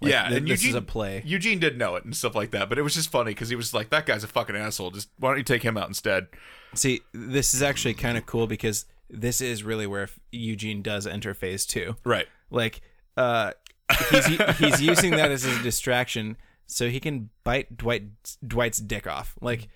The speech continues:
Speaker 2: Basically, yeah.
Speaker 1: <laughs> Yeah, so
Speaker 2: And I think A-, Abraham even later on uses the line, like, "You, you can bite a dick like nobody else," or something like that. <laughs> Like,
Speaker 1: Yeah.
Speaker 2: it was ridiculous.
Speaker 1: <laughs> Ridiculous in the best possible way. Um,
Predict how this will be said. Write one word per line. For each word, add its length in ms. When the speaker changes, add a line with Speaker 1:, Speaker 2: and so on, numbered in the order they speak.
Speaker 2:
Basically, 680
yeah. 240
Speaker 1:
<laughs> 40
Yeah, 180
so 280
Speaker 2:
And 160
I 80
think 200
A-, 300
Abraham 480
even 160
later 260
on 140
uses 280
the 160
line, 340
like, 240
"You, 340
you 220
can 140
bite 200
a 60
dick 280
like 200
nobody 340
else," 240
or 80
something 280
like 180
that. 360
<laughs> 0
Like, 140
Speaker 1:
Yeah. 100
Speaker 2:
it 80
was 200
ridiculous. 840
Speaker 1:
<laughs> 760
Ridiculous 520
in 60
the 80
best 240
possible 400
way. 140
Um, 480